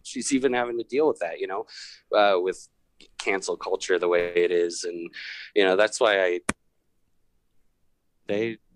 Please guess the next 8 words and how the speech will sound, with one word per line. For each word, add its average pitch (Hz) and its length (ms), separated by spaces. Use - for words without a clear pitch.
uh, 95 220
cancel 175 360
CoinDesk, 135 720
man. 147 320
Cancel 160 440
the, 120 420
the 95 80
writer 107 500